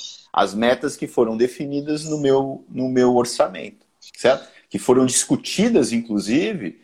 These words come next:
lá com a participação do chefe de cozinha e com o gerente operacional, que são os caras que têm que bater a meta. Eles estão lá participando do, eles estão olhando também pros números,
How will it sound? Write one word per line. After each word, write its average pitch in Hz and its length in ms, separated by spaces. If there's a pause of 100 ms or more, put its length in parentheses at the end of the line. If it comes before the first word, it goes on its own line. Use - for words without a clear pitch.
(340)
lá 131 260
com 120 360
a - 140
participação 110 600
do 101 80
chefe - 360
de 95 60
cozinha 196 800
e 104 120
com 110 400
o 107 40
gerente 104 460
operacional, 98 720
que - 80
são 156 100
os 156 80
caras 170 300
que - 60
têm 208 120
que 220 60
bater 220 220
a 277 60
meta. 165 380 (420)
Eles 107 180
estão 165 200
lá 165 140
participando 110 720
do, 95 100
eles 90 500
estão 175 160
olhando 156 520
também 107 280
pros 101 320
números, 78 600